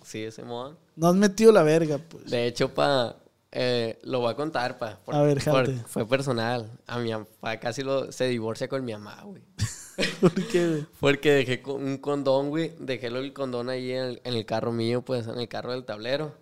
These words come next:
Speaker 2: Ujú.
Speaker 1: Y, pero ese carro lo maneja mi papá.
Speaker 2: Ujú.
Speaker 1: Y se subió mi mamá a ese carro, güey, y miró el condón ahí.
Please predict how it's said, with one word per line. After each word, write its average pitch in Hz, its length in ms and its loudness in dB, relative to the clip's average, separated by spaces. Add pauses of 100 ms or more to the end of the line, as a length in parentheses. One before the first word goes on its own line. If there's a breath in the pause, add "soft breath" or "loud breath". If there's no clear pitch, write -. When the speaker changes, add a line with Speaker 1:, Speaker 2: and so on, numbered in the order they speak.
Speaker 2:
Ujú. 143 360 0 (320)
Speaker 1:
Y, 131 280 0 (180)
pero 123 200 0
ese 117 180 -6
carro 123 300 -4
lo 135 120 -2
maneja 110 320 -6
mi 117 100 -6
papá. 110 420 -10 (180)
Speaker 2:
Ujú. 139 300 -4 (340)
Speaker 1:
Y 123 80 -10
se 123 140 -8
subió 110 300 -4
mi 113 120 -6
mamá 113 280 -6
a 120 80 -10
ese 117 260 -10
carro, - 360 -12
güey, 120 180 -4
y 120 40 -4
miró 110 240 -6
el 104 100 -10
condón 113 420 -6
ahí. 113 300 -10